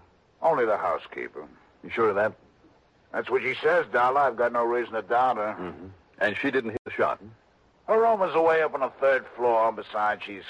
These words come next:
Speaker 1: kind of deaf.
Speaker 2: Uh-huh. Well, from the looks of things around here, Sergeant.
Speaker 1: Sure, Dollar, it's obvious. Plain as the nose in your face. The old man committed suicide.
Speaker 2: Did he?
Speaker 1: You don't think so?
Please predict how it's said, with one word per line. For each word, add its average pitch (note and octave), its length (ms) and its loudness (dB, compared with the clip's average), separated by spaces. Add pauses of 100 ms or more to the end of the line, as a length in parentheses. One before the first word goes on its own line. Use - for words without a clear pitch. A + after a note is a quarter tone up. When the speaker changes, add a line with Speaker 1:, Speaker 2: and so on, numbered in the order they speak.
Speaker 1:
kind F2 260 -10
of D2 60 -12 (140)
deaf. C#2+ 300 -6
Speaker 2:
Uh-huh. E2 160 -14 (1400)
Well, C3+ 360 2
from A2+ 140 -14
the A2+ 60 -2
looks D#3+ 200 -2
of C#3 160 -12
things - 100 -16
around F#2 220 -2
here, G2 180 -4
Sergeant. A2+ 340 -6
Speaker 1:
Sure, F3 200 2
Dollar, D3+ 360 2
it's - 220 -10
obvious. D3 460 0 (240)
Plain B2 200 -4
as A2 60 -12
the G#2+ 60 -18
nose A#2+ 220 -2
in A2+ 80 -12
your G#2+ 100 -8
face. B2 420 2 (640)
The E2+ 60 -16
old G2+ 160 -6
man G#2+ 180 -6
committed G#2 360 -10
suicide. G#2+ 400 -8 (1300)
Speaker 2:
Did F#2+ 120 -2
he? A2+ 160 -10 (1120)
Speaker 1:
You F2 60 -16
don't G2 180 -4
think A2+ 160 -6
so? C3+ 260 -6